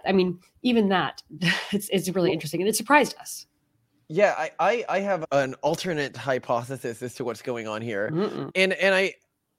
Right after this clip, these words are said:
Speaker 2: should be clear that this is, I think, a really sort of sad study.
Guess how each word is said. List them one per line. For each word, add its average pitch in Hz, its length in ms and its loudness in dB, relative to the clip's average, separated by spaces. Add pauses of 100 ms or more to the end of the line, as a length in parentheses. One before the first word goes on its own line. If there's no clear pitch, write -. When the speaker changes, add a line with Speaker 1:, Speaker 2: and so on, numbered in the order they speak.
(360)
Speaker 2:
should 214 300 -2
be 190 100 0
clear 208 360 4
that 139 160 -4
this 202 220 2
is, 180 260 -4
I 165 100 6
think, 170 280 -2
a 160 60 2
really 156 360 0
sort 139 200 -2
of 131 80 -4
sad 113 440 -2
study. - 340 -8